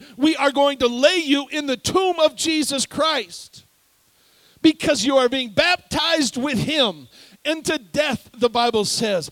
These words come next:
Listen, this isn't my theology. This is what the Scripture says. Blame the Apostle Paul, and if you blame the Apostle Paul, blame the Holy Ghost, which inspired him. This is straight from the throne of glory. "Know you not that as many of you as have been baptized into Jesus Christ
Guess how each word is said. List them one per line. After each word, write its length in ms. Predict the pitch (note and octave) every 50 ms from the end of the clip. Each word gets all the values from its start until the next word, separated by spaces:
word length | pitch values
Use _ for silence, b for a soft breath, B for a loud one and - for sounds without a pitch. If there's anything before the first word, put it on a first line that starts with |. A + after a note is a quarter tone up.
| B B B
Listen, 340 | C4 F4+ F4+ - D4 C#4 C4+
this 200 | D#4+ F4 - E4
isn't 280 | E4 C#4+ - C#4 B3+
my 220 | B3+ C4 C#4+ C#4+ C4+
theology. 680 | G3+ - A#3 A#3+ A#3+ G#3 C4 D4 D4 D#4 C4+ - D#4 D#4+
This 180 | F4 F4+ -
is 120 | D#4 B3+ A3
what 140 | C4+ D4 -
the 100 | D#4 C4+
Scripture 520 | - - - F4+ E4+ - - - A3+ A#3+
says. 440 | - - - A#3 G3+ E3+ C#3+ - - B B B B B B
Blame 320 | - C#4 D#4 F4 F4+ F4+
the 120 | E4+ F4 E4
Apostle 520 | D#4 - - - E4 E4 - - D4+ C#4+
Paul, 460 | - - - D4+ D4 D#4+ D#4+ D#4+ B B B B A3+
and 120 | C#4 D#4+ D#4+
if 80 | C#4
you 80 | D4+ D4
blame 320 | A#3+ D#4+ D#4+ E4 E4 D#4+
the 80 | D#4+ D#4
Apostle 460 | D4+ - - E4+ E4+ D4+ - D4+ C4+
Paul, 280 | A3 A3+ D4+ E4+ E4 D4
blame 300 | A#3+ C#4 D#4 D#4+ D#4+ D4+
the 100 | C#4 A#3
Holy 280 | A#3+ D#4 E4+ D#4 D#4
Ghost, 260 | C#4+ D#4 D#4+ D#4 -
which 160 | D4 D4+ - D#4
inspired 540 | D4+ D4 - - - C#4+ D4+ D4 C4 G#3+
him. 100 | G3 D#3+ B B B B B
This 260 | F#3+ C#4 F#4 E4+ -
is 140 | E4 D#4+ C4
straight 500 | - - - - - D4+ E4 F4 D#4+ -
from 200 | - D4 D#4 D#4
the 100 | D4 C#4+
throne 360 | - - A3 D4+ E4 E4 D#4+
of 180 | D4 C4+ A#3+ G3+
glory. 640 | - A3+ A3 B3+ C#4+ D4+ D4+ C#4+ C4+ A#3 G3+ F3+ B B B B A#3+ G#3
"Know 240 | B3+ D#4+ F4 F4+
you 180 | D#4 D4+ D4 C4+
not 320 | C4 C4+ D#4 F4 F4 -
that 160 | - D4 D4+ D4+
as 160 | C4+ G#3 A#3+
many 240 | D#4+ F4+ E4+ E4 D4
of 100 | B3 B3
you 140 | E4+ F4
as 100 | D#4+ C4
have 120 | C4+ C#4+ B3+
been 160 | C#4 C#4 B3+
baptized 600 | B3 D4+ F4 F4 - - D4+ D#4+ E4 D#4+ - -
into 220 | D#4+ F4+ D#4+ D#4+
Jesus 420 | A3 E3 E4 F4 D#4 D4 D#4 C4 -
Christ 320 | - - E4 E4+ - -